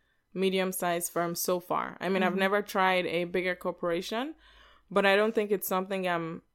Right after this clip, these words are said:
Speaker 1: open to trying per se. But who knows?
Speaker 2: Mm-hmm,
Speaker 1: You know,
Speaker 2: mm-hmm.
Speaker 1: I'm open to opportunities, so who knows?
Speaker 2: Right.
Speaker 1: Um,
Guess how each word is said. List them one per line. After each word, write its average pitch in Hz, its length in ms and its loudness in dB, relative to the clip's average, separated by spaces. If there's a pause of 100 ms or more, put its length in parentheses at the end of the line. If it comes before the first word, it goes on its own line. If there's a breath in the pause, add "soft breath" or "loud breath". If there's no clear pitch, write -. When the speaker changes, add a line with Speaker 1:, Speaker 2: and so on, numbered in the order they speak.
(300)
Speaker 1:
open 185 420 0
to 170 140 -8
trying 165 480 -4
per 165 200 -8
se. 113 460 -6
But 202 200 0
who 294 140 0
knows? 226 240 2
Speaker 2:
Mm-hmm, 202 80 0
Speaker 1:
You 196 60 2
know, 185 220 4
Speaker 2:
mm-hmm. 208 100 -4
Speaker 1:
I'm 196 140 6
open 214 240 4
to 202 100 2
opportunities, 175 720 -4
so 180 220 -6
who 185 160 -6
knows? 160 300 -10
Speaker 2:
Right. 196 400 -2 (280)
Speaker 1:
Um, 185 640 0